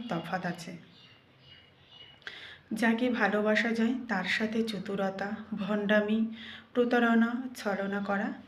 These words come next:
যায় না। মনের অজান্তেই বেড়ে ওঠা অনুভূতি বাধ্য করে মানুষটার কাছে নিজেকে ক্ষুদ্র করে রাখতে। ভালোবাসলে সব কিছু উজাড় করেই বাঁচতে হয়। ভালোবাসা অল্প অল্প করে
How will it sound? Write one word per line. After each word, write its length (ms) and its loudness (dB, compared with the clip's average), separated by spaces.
যায় 320 -2
না। 260 -2
মনের 440 6
অজান্তেই 640 2
বেড়ে 340 -2
ওঠা 260 -4
অনুভূতি 600 -2
বাধ্য 380 -2
করে 320 0
মানুষটার 720 0
কাছে 380 -4
নিজেকে 500 4
ক্ষুদ্র 560 -4
করে 240 -2
রাখতে। 440 -4
ভালোবাসলে 680 6
সব 240 0
কিছু 380 -4
উজাড় 360 -2
করেই 280 0
বাঁচতে 420 -2
হয়। 200 -4
ভালোবাসা 760 0
অল্প 300 -4
অল্প 340 0
করে 320 -4